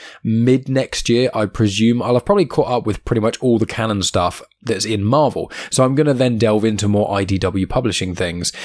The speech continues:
Um, I know that High Republic Adventures, they're, they are I D W publishing as well, and they are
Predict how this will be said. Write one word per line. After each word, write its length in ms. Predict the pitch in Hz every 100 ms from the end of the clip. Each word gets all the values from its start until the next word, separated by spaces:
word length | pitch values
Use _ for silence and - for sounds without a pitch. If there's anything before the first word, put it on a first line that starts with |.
| - -
Um, 220 | 104 117
I 100 | 123
know 140 | 131 151
that 100 | 127
High 200 | - 131
Republic 360 | 120 120 110
Adventures, 520 | 101 113 123 - 160
they're, 240 | - 113 107 -
they 240 | 117 110 107
are 140 | 98
I 180 | 104 104
D 120 | 98
W 280 | 104 95 98
publishing 400 | 104 98 95 95
as 100 | 90
well, 200 | 104 110
and 140 | 107
they 80 | 107
are 140 | 101